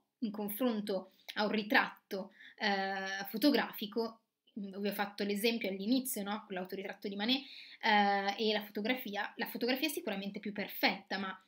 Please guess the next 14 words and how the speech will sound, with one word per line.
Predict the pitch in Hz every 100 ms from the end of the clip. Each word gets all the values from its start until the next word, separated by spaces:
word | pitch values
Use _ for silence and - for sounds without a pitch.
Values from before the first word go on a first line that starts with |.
| - - - -
c'è | -
un | 208
dettaglio. | 202 196 - 285 196 202
L'autoritratto, | 202 202 214 - 208 208 240 285 -
ad | 208
esempio, | 196 226 262 285
ti | 202
può | -
raccontare | 190 - - 208 208 196 202
di | -
come | - 208
si | 196 - 190
vede | 302 277 196
l'artista, | 185 185 - 196 - - 185